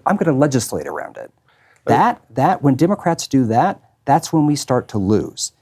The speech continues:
Speaker 1: And we, we are waltzing, not waltzing, running,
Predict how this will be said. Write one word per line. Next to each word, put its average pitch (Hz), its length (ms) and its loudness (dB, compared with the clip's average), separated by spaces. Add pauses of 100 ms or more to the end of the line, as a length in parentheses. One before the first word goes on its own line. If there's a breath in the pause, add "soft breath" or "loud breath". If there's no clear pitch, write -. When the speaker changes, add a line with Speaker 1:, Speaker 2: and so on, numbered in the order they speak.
(340)
Speaker 1:
And 110 340 0
we, 165 500 0 (480)
we 143 240 2
are 123 180 0
waltzing, 104 880 0
not 143 300 -2
waltzing, 104 500 -2 (200)
running, 113 560 0